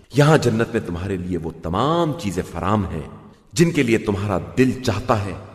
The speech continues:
और जिन्हें तुम तलब करोगे। ये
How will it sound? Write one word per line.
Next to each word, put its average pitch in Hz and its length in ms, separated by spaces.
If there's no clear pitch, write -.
और 87 100
जिन्हें 85 320
तुम 73 100
तलब 95 280
करोगे। 71 400
ये 190 160